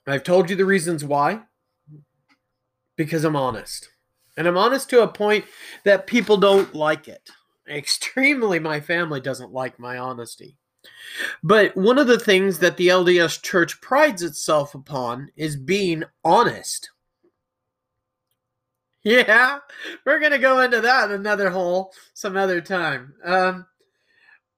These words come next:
because a lot of the members from the top to the bottom are not honest.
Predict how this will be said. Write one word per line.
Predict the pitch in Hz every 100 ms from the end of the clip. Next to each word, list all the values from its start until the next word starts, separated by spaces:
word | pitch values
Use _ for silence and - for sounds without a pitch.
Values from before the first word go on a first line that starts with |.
| -
because | 160 196 196 185 156 - _ _ _ _ - - -
a | 196
lot | 202 214 233
of | 220
the | 196
members | 190 185 160 165 165
from | 180
the | 165
top | 151 - 220 214 -
to | 208
the | 180
bottom | 147 190 170 151 135 127 _ _ _ _ _ _ -
are | 156
not | 147 165 135 - - - _ _ _ _ _ _ _ _ _
honest. | 143 131 104 - - -